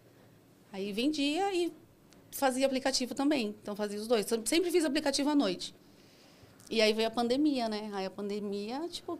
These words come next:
meio que parou tudo, né? Não tinha festa, não tinha nada, tudo. E quando eu fui voltar, que terminou a pandemia, que eu fui voltar,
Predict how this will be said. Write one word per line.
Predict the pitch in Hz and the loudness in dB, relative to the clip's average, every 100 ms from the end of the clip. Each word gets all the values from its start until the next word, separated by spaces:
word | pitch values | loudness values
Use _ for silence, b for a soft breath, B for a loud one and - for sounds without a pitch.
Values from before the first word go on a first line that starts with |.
| - | -8
meio | 226 214 | -2 0
que | 208 | 0
parou | - 240 233 | 4 4 4
tudo, | 233 403 302 220 | 2 -2 -2 -2
né? | 220 208 | -2 -2
Não | 180 | -2
tinha | 185 | -4
festa, | 190 - 226 220 | -2 2 0 0
não | 185 | -8
tinha | 180 208 | -8 -6
nada, | 196 196 202 202 | -4 -4 -4 -6
tudo. | 196 226 226 233 | -8 -6 -6 -6
E | |
quando | 233 269 262 | 2 4 6
eu | 269 | 4
fui | 269 254 | 2 2
voltar, | 262 254 - 208 233 220 185 | 4 2 0 2 2 0 -6
que | - 196 | -10 -8
terminou | 208 196 202 | -6 -4 -6
a | |
pandemia, | 202 190 190 | -4 -4 -4
que | 196 | -4
eu | |
fui | 196 202 | -4 -4
voltar, | 196 185 202 220 277 | -4 -6 -2 -2 -4